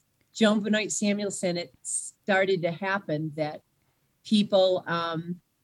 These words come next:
you know, the referrals were the big thing. I didn't realize the work I did was different.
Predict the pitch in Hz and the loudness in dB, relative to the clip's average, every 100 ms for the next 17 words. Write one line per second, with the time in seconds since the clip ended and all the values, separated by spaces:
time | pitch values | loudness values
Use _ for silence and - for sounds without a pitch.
0 | _ _ _ _ _ _ _ - 202 214 | _ _ _ _ _ _ _ 0 6 6
1 | 196 196 202 - _ 208 170 202 220 220 | 6 6 4 -2 _ -8 -2 2 2 4
2 | 254 262 254 226 175 196 196 180 156 175 | 4 6 4 2 -2 -4 0 0 0 -2
3 | 143 196 180 - 120 _ _ _ _ _ | -2 -2 -2 -4 -16 _ _ _ _ _
4 | _ _ _ _ _ 190 208 233 220 214 | _ _ _ _ _ 2 4 4 4 2
5 | 208 202 190 180 - 175 185 175 170 156 | 4 4 2 0 -4 -2 -4 -2 -2 0
6 | 170 160 143 170 156 131 | -2 -6 -8 -8 -8 -12